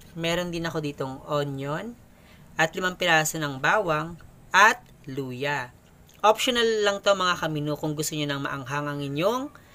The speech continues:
ulam. Dalawang sili. Kailangan ko din ng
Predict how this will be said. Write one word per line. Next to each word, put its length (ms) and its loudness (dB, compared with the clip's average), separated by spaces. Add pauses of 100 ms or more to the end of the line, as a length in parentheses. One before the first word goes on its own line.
(440)
ulam. 500 0 (320)
Dalawang 480 0
sili. 560 -10 (540)
Kailangan 420 4
ko 160 -4
din 160 0
ng 320 2